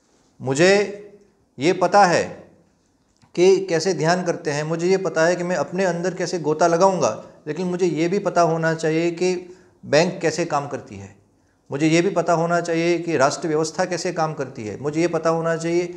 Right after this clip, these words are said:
कि राज्य व्यवस्था कैसे काम करती है, मुझे ये पता होना चाहिए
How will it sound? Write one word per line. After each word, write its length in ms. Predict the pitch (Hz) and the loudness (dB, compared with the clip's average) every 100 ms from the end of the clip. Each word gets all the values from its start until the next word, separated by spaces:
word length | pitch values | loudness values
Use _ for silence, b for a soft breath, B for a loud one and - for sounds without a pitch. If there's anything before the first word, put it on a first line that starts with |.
| B B B - | B B B 0
कि 180 | 185 160 | 4 6
राज्य 260 | 139 143 | 4 4
व्यवस्था 340 | 170 170 170 190 | 2 0 0 -2
कैसे 260 | 165 170 | -2 -6
काम 220 | 165 139 127 | -4 -4 -6
करती 280 | 117 107 | -10 -10
है, 220 | 95 95 - _ b b 135 | -14 -16 -20 _ b b -4
मुझे 200 | 147 165 | 2 4
ये 100 | 190 | 2
पता 240 | 180 175 | 2 0
होना 320 | 170 170 170 | 0 0 -2
चाहिए 460 | 170 165 165 180 | -2 -2 0 0